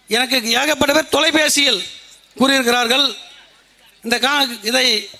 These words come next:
YouTube-ல பார்த்து நிறைய பேர் எனக்கு ஃபோன் பண்ணி பேசியிருக்காங்க. ஆக, தமிழ்நாட்டில் இருக்கிற காவலர்கள் கூட பாதுகாப்பு கிடையாது, தமிழ்நாடு போலீஸுக்கு கூட பாதுகாப்பு எங்களால் கொடுக்க முடியல. ராணுவ வீரனை அடிச்சு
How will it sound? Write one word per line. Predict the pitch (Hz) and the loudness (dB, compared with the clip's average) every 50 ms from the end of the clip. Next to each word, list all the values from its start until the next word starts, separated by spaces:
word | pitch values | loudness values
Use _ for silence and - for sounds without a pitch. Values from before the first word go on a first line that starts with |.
| - - _ _ _ _ - 220 | -20 -20 _ _ _ _ -2 0
YouTube-ல | 294 320 320 311 277 | 2 4 4 4 4
பார்த்து | 277 285 294 285 254 262 | 2 2 2 2 2 2
நிறைய | 285 311 320 320 | 2 2 2 2
பேர் | 320 302 | 2 2
எனக்கு | 294 285 247 | 2 0 2
ஃபோன் | 294 294 285 | 2 2 2
பண்ணி | 277 262 247 | 2 2 2
பேசியிருக்காங்க. | 269 262 - 269 277 262 262 247 233 202 170 - - - - - - - _ _ _ _ - _ _ _ - - _ _ _ _ _ _ _ _ - 208 233 | 0 0 2 0 2 2 2 2 0 0 -2 -6 -10 -16 -20 -20 -20 -20 _ _ _ _ -20 _ _ _ -20 -20 _ _ _ _ _ _ _ _ -4 -2 0
ஆக, | 254 262 277 285 285 277 - - - - - - - _ _ _ _ _ - - _ _ - - _ _ _ _ _ _ _ _ - - | 0 2 2 2 0 0 -2 -4 -8 -14 -20 -20 -20 _ _ _ _ _ -20 -20 _ _ -20 -20 _ _ _ _ _ _ _ _ -4 -2
தமிழ்நாட்டில் | 247 294 311 302 294 285 302 | 0 2 2 2 2 2 0
இருக்கிற | 311 302 - - 269 | 0 0 0 0 0
காவலர்கள் | 294 311 311 320 311 302 294 285 - 302 | 2 4 4 4 4 2 2 2 2 0
கூட | 302 294 294 | 0 2 2
பாதுகாப்பு | 285 277 277 277 254 262 | 0 2 2 2 2 2
கிடையாது, | 262 262 240 - 254 | 2 0 0 -2 -4
தமிழ்நாடு | 269 285 285 285 262 214 - - | -4 -4 -4 -4 -4 -2 0 2
போலீஸுக்கு | 311 320 311 - - 262 302 | 2 2 2 2 2 2 2
கூட | 302 302 | 2 2
பாதுகாப்பு | 254 277 269 262 262 277 262 254 | 2 2 2 2 2 2 2 2
எங்களால் | 254 254 247 233 | 2 2 2 2
கொடுக்க | 247 247 247 | 4 4 4
முடியல. | 240 240 233 233 220 180 151 - - - - - - _ _ _ - _ _ _ _ - - 202 226 | 4 2 2 2 0 0 -2 -6 -12 -18 -20 -20 -20 _ _ _ -20 _ _ _ _ -10 -4 -2 0
ராணுவ | 277 311 320 320 311 311 | 2 2 2 2 2 2
வீரனை | 311 302 311 294 269 | 2 2 2 2 2
அடிச்சு | 277 320 - - | 0 0 0 -2